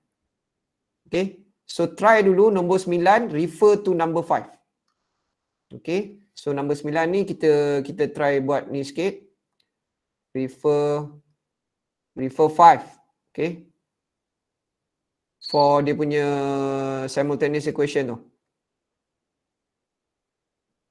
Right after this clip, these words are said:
Simultaneous equation method.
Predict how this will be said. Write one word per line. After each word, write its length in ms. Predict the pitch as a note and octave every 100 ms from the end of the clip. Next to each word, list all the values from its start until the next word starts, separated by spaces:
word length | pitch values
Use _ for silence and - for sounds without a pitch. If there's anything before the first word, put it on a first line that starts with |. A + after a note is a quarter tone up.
| _ _ _ _ _ _ _ _ _ _ _
Simultaneous 640 | - C3 B2+ B2 C3 C#3 C#3+
equation 480 | B2+ C3+ C3 C#3 C#3
method. 480 | B2+ B2+ - -